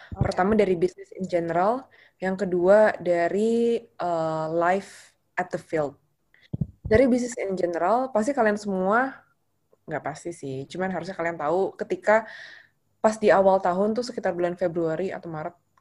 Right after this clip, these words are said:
Speaker 2: gue lupa, kalau nggak salah Maret ya, di mana harga oil itu sampai minus. Dan itu meme-nya banyak banget coy, apalagi itu jadi di Twitter juga udah jadi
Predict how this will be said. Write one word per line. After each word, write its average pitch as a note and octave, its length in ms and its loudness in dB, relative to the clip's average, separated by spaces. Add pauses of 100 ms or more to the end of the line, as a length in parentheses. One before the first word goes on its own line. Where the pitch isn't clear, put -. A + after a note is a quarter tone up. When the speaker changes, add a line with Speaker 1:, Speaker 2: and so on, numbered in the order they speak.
(160)
Speaker 2:
gue F3 160 -8
lupa, - 400 -8
kalau E3+ 160 -10
nggak - 80 -18
salah G#3+ 100 -4
Maret F3 220 -6
ya, D#3 120 -10 (440)
di G3+ 100 2
mana G3+ 300 6
harga F#3 480 4
oil F3+ 240 4
itu F3+ 240 -2
sampai F#3 320 -2
minus. E3+ 480 -6 (480)
Dan G3+ 180 4
itu C4 220 8
meme-nya G#3+ 480 4
banyak F3+ 340 4
banget F3+ 320 -2
coy, D#3+ 160 2
apalagi F3 400 2
itu A3+ 60 -2
jadi F#3 220 2 (340)
di F3+ 160 -2
Twitter F3+ 340 -2
juga E3+ 240 0
udah E3+ 160 0
jadi E3 460 0